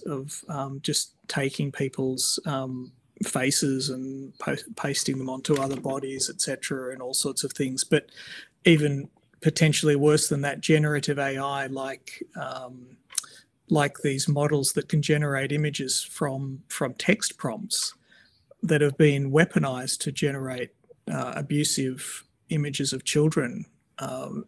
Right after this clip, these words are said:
and, and the barrier to entry to that technology is so low, you know, people can just download these models and, and make use of them as they see fit with very, very little, um,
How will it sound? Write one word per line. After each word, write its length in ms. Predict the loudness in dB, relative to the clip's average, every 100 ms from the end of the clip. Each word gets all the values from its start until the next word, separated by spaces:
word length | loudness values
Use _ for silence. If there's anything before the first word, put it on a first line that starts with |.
| _
and, 280 | -4 -2 0 2
and 180 | 4
the 80 | 4
barrier 420 | 6 8 10 8 6
to 200 | 2 2
entry 380 | 4 4 2
to 120 | 0 -2
that 180 | -4 -2
technology 520 | -4 -2 -4 -2 -2
is 140 | 0
so 160 | -2 -2
low, 400 | -4 -4 -4 -4 -8 -12
you 100 | -16
know, 220 | -18 -20 -20 _ -20 _ _
people 260 | 2 2 2
can 160 | 0
just 240 | 2 0 -6 _ _ _
download 600 | 0 2 0 2 0 0
these 300 | 0 0 0
models 560 | -2 -2 -2 -2 -2 -2
and, 200 | -4 -6
and 200 | -6 -4
make 260 | -6 -4
use 220 | -4 -2
of 160 | -2 -6
them 180 | -10 -8
as 120 | -6 -4
they 180 | -4
see 260 | -2 -2 -4
fit 340 | -6 -8 -8
with 200 | -8 -10 -14 _ _
very, 260 | 0 0 0
very 320 | -2 -4 -4
little, 480 | -4 -4 -2 -4 -6
um, 520 | -8 -10 -12 -12 -16